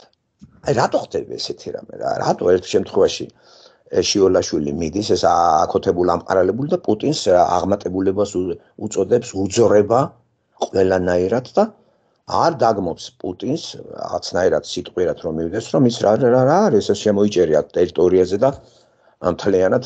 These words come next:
ხოცავ ხალხს, რა, რატო მე ვერ გავიგე? აცალე რა. ხო,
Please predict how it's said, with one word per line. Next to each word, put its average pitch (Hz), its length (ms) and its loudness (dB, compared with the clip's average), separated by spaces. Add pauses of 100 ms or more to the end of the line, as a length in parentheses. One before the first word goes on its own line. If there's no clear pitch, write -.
(100)
ხოცავ - 400 -2
ხალხს, - 420 -2
რა, 101 120 2
რატო 131 280 0
მე 90 140 0
ვერ 92 160 2
გავიგე? 85 320 2
აცალე 107 400 0
რა. 160 160 2 (840)
ხო, - 140 -4